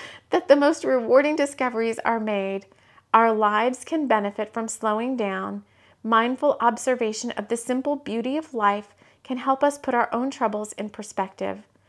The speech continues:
And the little quote is, "I spent a lifetime," oh man, I love it. "I spent a lifetime in a garden one afternoon."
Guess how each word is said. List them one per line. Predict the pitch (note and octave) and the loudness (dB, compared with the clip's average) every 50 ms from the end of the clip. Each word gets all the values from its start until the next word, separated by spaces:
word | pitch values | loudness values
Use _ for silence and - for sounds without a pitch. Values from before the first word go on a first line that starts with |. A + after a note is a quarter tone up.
| _ _ _ _ _ _ _ _ - | _ _ _ _ _ _ _ _ -8
And | - G#3+ G#3+ G#3+ | -6 -4 -4 0
the | G#3+ G3+ | 0 0
little | G3+ G#3 A3 A3 | 0 0 -2 -4
quote | A3 - - A#3+ G#3+ G#3+ - - | -4 -4 0 2 2 2 2 0
is, | - G3 G3 - - | -6 -8 -8 -6 0
"I | - G#3+ A3+ C4 C#4 | 2 4 4 4 2
spent | C#4 - A#3 A3+ A#3 A3+ - | -2 -2 -2 -2 -2 -2 -4
a | G#3 G#3 | -4 -4
lifetime," | G3+ G3 G3 G3 G#3+ A#3+ - - - - G#3 F#3+ F#3+ F#3 F#3+ G3 G3+ - _ _ _ _ - | -2 2 2 2 2 0 -4 -10 -12 -10 -8 -6 -6 -6 -6 -8 -8 -10 _ _ _ _ -6
oh | A#3 C#4+ G4+ - C4+ B3 G#3+ | -2 0 2 2 2 2 0
man, | A#3 B3 C4+ C4+ A#3+ A#3 | -2 -4 -4 -2 -4 -4
I | A3 | -4
love | G#3+ A3+ C4 C#4 | -2 -2 0 0
it. | B3+ - - - | 0 -2 -4 -2
"I | - G#3+ C4 | 0 0 0
spent | C4 - - C#4 D4 C#4+ - | 0 -2 -4 -4 -4 -2 -2
a | G3+ | -2
lifetime | G#3 G#3 G3 G3+ G#3 A#3 C4 C4+ - - - - G3 F3+ F3 F3+ F3+ F#3+ G3 - _ _ _ - _ _ _ _ _ - | 0 0 0 0 0 0 0 -2 -6 -12 -10 -8 -6 -4 -4 -4 -6 -8 -12 -14 _ _ _ -20 _ _ _ _ _ -6
in | A#3 A#3+ A#3+ | -2 0 0
a | A3 | 0
garden | G#3 F#3 F3+ - G#3 G#3+ A3+ B3 A#3+ A#3 G#3+ F#3 F3+ F#3 G3 - | 0 -2 -2 0 2 2 2 2 0 -2 -4 -8 -8 -8 -10 -10
one | - G3+ G3+ G3+ G3+ G#3+ A#3+ A#3+ | -10 -8 -4 -2 -2 -2 -4 -6
afternoon." | - G#3 G3+ G3 G3+ - - G3+ F#3+ F#3 G3 F#3+ F3+ F3 - F2+ - F#3 F#3 | -6 -6 -6 -8 -8 -10 -12 -10 -10 -8 -8 -8 -6 -8 -8 -8 -10 -12 -14